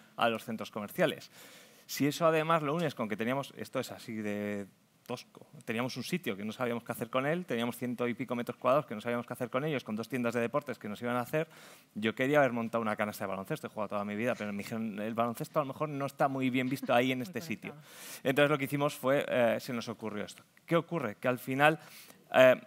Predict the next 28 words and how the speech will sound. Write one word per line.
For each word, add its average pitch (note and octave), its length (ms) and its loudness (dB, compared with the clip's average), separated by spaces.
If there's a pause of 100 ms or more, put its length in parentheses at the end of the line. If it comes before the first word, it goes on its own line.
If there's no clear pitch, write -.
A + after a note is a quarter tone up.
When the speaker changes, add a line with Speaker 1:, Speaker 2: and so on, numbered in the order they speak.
Speaker 1:
nos C#3 300 -2
ha C#3 60 8
ayudado C3+ 380 6
a C3+ 40 2
generar B2 600 4
una C3+ 260 0
comunidad D3 600 2
de A2 200 0
jugadores A2+ 880 -2 (160)
que, G#2+ 280 -4
que A2+ 120 -4
les G#2+ 240 -4
gusta, B2 400 0
que - 160 -14
comparten G#2+ 760 0
y A#2 120 -10
que - 120 -6
además, G#2+ 360 -4
eh, C3+ 40 0 (220)
eh, A2+ 340 -4
nos, A2+ 400 -8
nos, A2+ 300 -10 (140)
nos G#2+ 340 -10
beneficia A2 560 -6
en C3 80 -10
cuanto B2 340 -6
a B2+ 60 0
llevarles, A2+ 480 -4